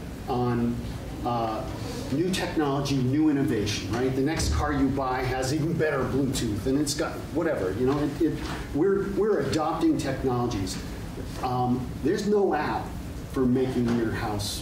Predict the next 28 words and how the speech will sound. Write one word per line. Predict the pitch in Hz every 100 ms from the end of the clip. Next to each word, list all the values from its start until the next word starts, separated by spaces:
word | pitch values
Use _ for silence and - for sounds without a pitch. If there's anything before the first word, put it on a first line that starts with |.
| -
better | 113 95
insulated. | 92 90 82 76 - - - - -
Right? | 107 123 127
It, | 123 135
it's, | 131 - -
it's | - 147 - -
a | 120 110 107 - - 101
long-term, | 101 127 165 190 - 143 139 139 135 135 - - -
it | 110
takes | - 117 117
a, | 110 - -
a | 110 104 98
sizable | - - - - 165 156 147 160 156
investment, | 143 135 131 - 127 127
and | 131 123
it's | 123
the | -
kind | - 175 196
of | 190
investments | 143 139 135 143 127
people | - 151 127
make | 123 127
on | 113 104 104 -
fifty-year | 202 202 123 -
cycles, | 120 101 98 98 98 117
not | 113 113
ten-year | - 123 104 98
cycles. | - - - - -